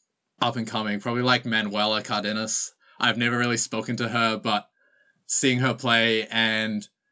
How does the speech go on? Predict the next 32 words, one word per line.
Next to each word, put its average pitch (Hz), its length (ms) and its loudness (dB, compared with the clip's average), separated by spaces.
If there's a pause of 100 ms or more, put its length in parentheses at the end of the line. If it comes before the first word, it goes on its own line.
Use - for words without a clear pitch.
(480)
we've 120 180 0
been 123 180 2
playing 117 720 0
in 113 280 -4
similar 117 420 -2
tournaments. 107 920 -6 (240)
So 117 180 -2
we 113 80 -2
both 110 260 -6
played 110 200 -2
under 107 180 -4
twenties, 104 340 -6
twenty 104 160 -4
sixteen, 104 480 -4
twenty 101 240 -4
eighteen, 98 400 -6
and 98 140 -6
then 95 120 -4
twenty 98 220 -4
nineteen. 95 600 -4 (480)
And 101 240 -2
watching 113 260 -4
her 107 220 -6
play 95 380 -4
is 95 260 -6
incredible. 95 640 -4
I've 104 160 -4
never 104 500 -6
had 107 200 -6
the 104 80 -4
opportunity 98 400 -6
to 90 260 -4